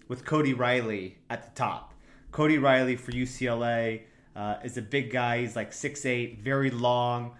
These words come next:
strong, and he really bothered the guards up front trying to pass the ball along the perimeter. Having him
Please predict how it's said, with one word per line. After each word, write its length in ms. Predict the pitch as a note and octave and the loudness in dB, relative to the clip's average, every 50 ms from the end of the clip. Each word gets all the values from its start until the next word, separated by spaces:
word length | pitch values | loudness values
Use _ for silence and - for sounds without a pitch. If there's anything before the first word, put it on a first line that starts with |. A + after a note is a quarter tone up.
| - _ | -20 _
strong, 720 | - - - - - B2+ B2 B2 B2 A#2+ A#2+ A#2+ B2 A#2+ - - - - | -14 -14 -12 -6 -2 0 2 2 2 2 0 -2 -4 -6 -10 -16 -14 -10
and 140 | A2+ A2 G#2+ | -8 -8 -6
he 180 | A2 C#3 D#3 | -4 -2 -2
really 340 | D3 C3 D3 D3+ D3 C3+ C3 | 0 2 4 4 4 4 2
bothered 580 | A#2 - B2+ B2+ B2+ B2+ B2 B2 A#2+ A2+ A2 - | 2 2 2 4 4 4 2 2 0 -2 -4 -6
the 40 | A#2 | -8
guards 600 | G#2 - B2 A#2+ A#2 A2+ G#2+ G#2+ G#2 G#2 - - - _ _ | -4 0 2 2 2 2 2 0 -4 -6 -12 -18 -20 _ _
up 160 | B2 A#2 - | -10 -10 -10
front 380 | - - - B2+ A2+ G#2 - - | -8 -4 -2 -2 -2 -2 -6 -6
trying 160 | - C3 A#2 | -4 -2 -2
to 80 | A2 G#2+ | -2 -2
pass 320 | - B2+ B2 A#2+ B2 - | -2 -2 -2 -2 -2 -6
the 80 | - A2+ | -10 -6
ball 420 | G#2 A#2+ A2+ A2 G#2+ G#2 G#2+ G#2+ - | -2 0 2 2 2 2 0 -4 -6
along 360 | A#2 G#2+ A2+ A2+ G#2+ G#2 G#2 | -6 -4 -4 -4 -4 -4 -6
the 60 | G2 | -8
perimeter. 520 | - - - G#2+ G2+ F#2+ - F2 - - - - - - - - - - - | -10 -10 -8 -8 -8 -8 -10 -12 -12 -14 -16 -20 -20 -20 -20 -20 -20 -20 -6
Having 360 | - C3 C#3+ D#3 E3 E3 C3+ | 2 4 4 4 4 2 0
him 580 | B2 D3 D3+ D3 C#3+ C3 B2 A#2+ A#2+ A#2 A2 - | 0 0 2 4 4 4 2 0 -2 -6 -8 -12